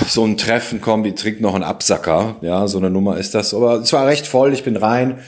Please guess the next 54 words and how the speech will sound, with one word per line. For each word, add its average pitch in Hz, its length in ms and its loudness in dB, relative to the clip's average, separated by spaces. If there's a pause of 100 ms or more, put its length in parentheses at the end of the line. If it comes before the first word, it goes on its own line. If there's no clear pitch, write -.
(440)
Blaues 123 340 4
Licht 131 180 2
natürlich 120 300 0
hinten 110 260 -2
der 101 80 4
Billardtisch 113 640 2
weg. 117 320 0
Normalerweise 104 460 0
steht 117 240 -2
da 110 100 0
einer, 117 200 0
aber 101 100 4
der 92 100 4
war 87 160 2
halt, 87 260 -2
äh, 82 220 -2
weggepackt, 98 560 -2
weil 82 160 4
das 82 160 -2
war 85 140 0
ja 78 60 0
dennoch 82 260 -2
voll 87 260 2
auf - 120 -4
der 90 100 -2
Tanzfläche. 95 520 -2 (460)
Ich - 80 -12
kam 175 180 2
rein, 180 360 4
begrüßte 151 400 4
Jürgen 135 280 4
Zeltinger, 135 640 4
stoßte 123 380 2
mit 110 160 0
dem 101 160 -4
Kölsch 127 340 4
an. 113 520 0
Dann 104 80 -8
standen 113 280 0
wir 107 80 2
da, 101 200 2
sprachen 107 400 -2
noch 98 100 -2
ein - 40 -12
paar 98 300 0
Sätze. 104 420 0
Und 98 120 0
dann 123 260 2 (400)
ging 135 180 4
mein 117 280 2
Blick, 127 560 0
mein 107 220 2
Blick, 135 360 -2
äh, 110 280 2